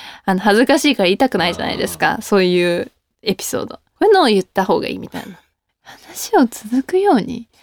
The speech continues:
Speaker 1: 私、本当に会話が苦手。
Speaker 2: え？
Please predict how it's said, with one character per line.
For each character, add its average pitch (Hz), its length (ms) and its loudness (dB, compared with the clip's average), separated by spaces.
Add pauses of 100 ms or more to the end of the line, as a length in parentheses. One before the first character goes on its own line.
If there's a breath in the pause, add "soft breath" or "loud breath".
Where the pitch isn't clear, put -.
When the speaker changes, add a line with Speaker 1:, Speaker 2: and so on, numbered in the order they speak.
(200 loud breath)
Speaker 1:
私、 214 240 2
本 359 220 2 (280)
当 523 200 4
に 508 100 -4
会 440 540 0
話 427 200 2
が 403 120 4
苦 311 380 4
手。 311 180 -4
Speaker 2:
え？ 294 100 0